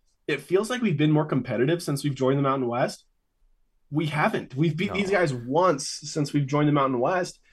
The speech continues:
Speaker 1: um, which is very, very frustrating and very difficult. It was a blowout win in Logan, fifty-two to twenty-six. Um, but they have, <laughs> they've blown us out, you know, five times for every time we blow these guys out.
Speaker 2: Yeah.
Speaker 1: Um,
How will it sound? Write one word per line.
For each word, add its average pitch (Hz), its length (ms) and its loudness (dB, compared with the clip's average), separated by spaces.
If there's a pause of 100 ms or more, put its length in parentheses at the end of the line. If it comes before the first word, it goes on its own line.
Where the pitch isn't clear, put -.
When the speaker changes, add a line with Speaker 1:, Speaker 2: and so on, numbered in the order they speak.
(240)
Speaker 1:
um, 127 400 2
which 143 220 -2
is 120 100 -2
very, 143 540 2
very 143 240 4
frustrating 127 640 0
and 110 80 -2
very 123 180 2
difficult. 120 460 -2
It 107 60 -6
was 110 120 -6
a 107 40 -8
blowout 127 540 2
win 117 320 -2
in 139 160 0
Logan, 117 420 0
fifty-two 135 360 -6
to 117 80 -2
twenty-six. 127 640 -2 (460)
Um, 117 440 0 (160)
but 127 300 -2
they 143 180 2
have, 131 260 4
<laughs> 135 140 0
they've 160 180 2
blown 147 280 4
us 147 220 0
out, 123 260 0 (180)
you 127 140 -2
know, 107 320 -6
five 156 280 4
times 135 260 -2
for 131 100 -2
every 127 140 0
time 117 240 -4
we 113 100 0
blow 107 220 0
these 104 200 -6
guys 101 240 -6
out. 104 220 -6 (220)
Speaker 2:
Yeah. - 140 -12
Speaker 1:
Um, 110 440 -6